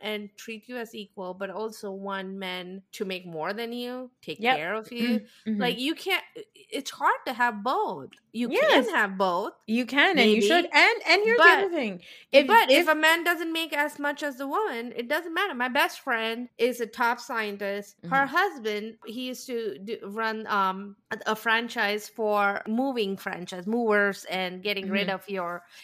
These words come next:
Speaker 1: heavy furniture and all of that stuff. He
Speaker 2: Mm-hmm.
Speaker 1: had a franchise. He didn't make as much. He went to school while she was making money. She, he
Speaker 2: Mm-hmm.
Speaker 1: got his, he's getting his master's now. Now he's moving into a business development position. She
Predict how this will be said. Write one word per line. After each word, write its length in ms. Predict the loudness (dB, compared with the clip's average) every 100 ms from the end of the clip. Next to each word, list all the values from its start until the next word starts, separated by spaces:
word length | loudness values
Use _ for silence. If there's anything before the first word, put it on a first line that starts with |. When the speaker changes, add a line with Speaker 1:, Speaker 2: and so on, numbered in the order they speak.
| 0
Speaker 1:
heavy 180 | 2 2
furniture 520 | 0 -2 -2 -2 -2
and 120 | -2
all 160 | -6 -8
of 140 | -10
that 180 | -18 -16
stuff. 240 | -16 -18 -18 -12
He 60 |
Speaker 2:
Mm-hmm. 140 | -6 -2
Speaker 1:
had 200 | 0 0 0
a 40 |
franchise. 800 | 2 2 2 0 0 0 -4 -14
He 120 | -8 -4
didn't 300 | -2 -2 -2
make 280 | -2 0
as 220 | -2 -4 -6
much. 460 | -4 -4 -6 -14 _
He 160 | _ -2
went 180 | -2 -4
to 80 | -10
school 460 | -8 -6 -4 -2
while 180 | 2 2
she 300 | 0 -6 -4
was 180 | -2 -2
making 360 | -4 -8 -10 -8
money. 460 | -8 -6 -8 -10 -16
She, 160 | -14
he 80 | -8
Speaker 2:
Mm-hmm. 140 | -2
Speaker 1:
got 220 | 0 0 -2
his, 120 | -10 -12
he's 240 | -10 -10 -4
getting 280 | -4 -4
his 140 | -10 -8
master's 560 | -4 -4 -6 -12 -12 -10
now. 240 | -10 -10 _ -20 _
Now 300 | -2 0 0
he's 240 | -2 -6 -4
moving 340 | -6 -4 -6
into 140 | -4 -2
a 40 |
business 320 | -2 -2 -4
development 480 | -4 -4 -6 -8 -8
position. 640 | -10 -8 -10 -10 -10 -10 -12 _
She 300 | -10 -2